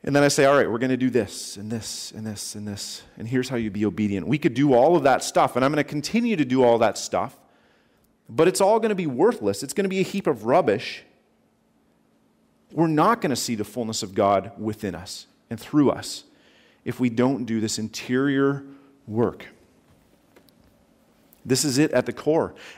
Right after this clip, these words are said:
And so, and, and this has been my experience, and I wanna move into this. When someone comes down and sits with me, a guy, and says, "I've been struggling with pornography," and I say, "Okay, well, here's a couple of ideas.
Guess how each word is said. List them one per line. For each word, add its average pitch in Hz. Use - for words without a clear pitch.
And 147
so, 175
and, 160
and 160
this 160
has 170
been 180
my 160
experience, 143
and 143
I 147
wanna 151
move 147
into 214
this. 120
When 151
someone 214
comes 185
down 170
and 147
sits 208
with 170
me, 123
a 117
guy, 143
and 123
says, 135
"I've 139
been 147
struggling 180
with 170
pornography," 147
and 139
I 139
say, 139
"Okay, 151
well, 123
here's 151
a 156
couple 160
of 143
ideas. 127